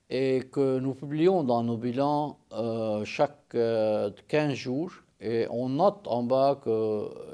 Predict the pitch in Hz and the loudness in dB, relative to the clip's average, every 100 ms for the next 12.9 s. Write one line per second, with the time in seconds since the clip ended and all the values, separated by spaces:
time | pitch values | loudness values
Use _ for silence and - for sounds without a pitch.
0 | - - 139 151 139 - - - - - | -14 -4 0 2 2 -2 -10 -12 -12 -6
1 | 120 123 147 147 110 107 113 110 - 113 | -6 -4 -4 -2 -2 -2 -2 -2 -2 -4
2 | 127 - - _ _ _ _ - _ - | -8 -12 -20 _ _ _ _ -20 _ -6
3 | 135 170 165 196 208 208 - 165 160 165 | 2 2 4 6 6 4 2 4 4 2
4 | - _ _ _ _ - 110 123 139 147 | -8 _ _ _ _ -10 -4 0 0 2
5 | 165 190 185 - 160 170 160 151 139 107 | 8 8 8 2 0 6 4 4 -4 -4
6 | - 110 - 139 - 156 - 220 202 165 | -8 -12 -8 -6 0 0 6 6 6 4
7 | - 190 151 135 131 127 156 139 147 135 | 6 4 4 2 4 6 6 4 -4 2
8 | 180 170 - - _ _ _ _ _ _ | 4 4 2 -14 _ _ _ _ _ _
9 | _ - - 143 151 151 131 - 113 131 | _ -16 -2 4 6 6 2 -2 -6 -6
10 | 131 165 170 170 147 117 120 127 - _ | 0 2 2 0 -4 -4 -4 -6 -6 _
11 | - 214 208 - 160 139 143 143 - 117 | -4 -2 -2 -4 -2 -2 0 0 2 0
12 | 117 131 - 120 117 123 127 165 | 0 -2 -4 -6 -4 0 0 0